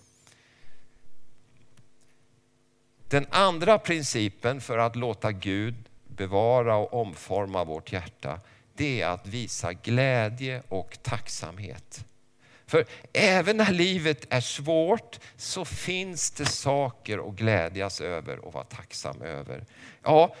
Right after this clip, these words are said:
ytterst kan vi vara tacksamma över att vi får finnas och leva på den här jorden och få andas. Det finns alltid någonting att vara tacksamma över. Och vi läste här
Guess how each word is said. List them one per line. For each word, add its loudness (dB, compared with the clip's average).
ytterst -8
kan -6
vi -6
vara -2
tacksamma -4
över -2
att -4
vi -10
får -16
finnas -6
och -6
leva -2
på -10
den -10
här -4
jorden -8
och -10
få -4
andas. -4
Det 12
finns 8
alltid 2
någonting -6
att -8
vara -2
tacksamma -8
över. -8
Och 0
vi 4
läste 8
här 8